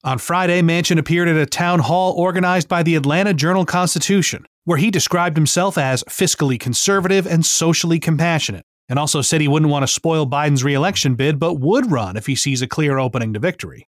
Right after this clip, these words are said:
Previously, Manchin in November announced he wouldn't seek re-election to the Senate,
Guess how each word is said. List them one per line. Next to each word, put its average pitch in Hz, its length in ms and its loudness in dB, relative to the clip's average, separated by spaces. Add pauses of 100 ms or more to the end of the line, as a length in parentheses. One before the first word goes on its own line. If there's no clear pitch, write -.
(100)
Previously, 208 480 0
Manchin 185 400 2
in 185 100 2
November 175 400 2
announced 156 380 2
he 180 160 0
wouldn't 165 380 2
seek 131 260 -2
re-election 123 540 0
to 127 100 -4
the 107 80 -8
Senate, 196 420 -2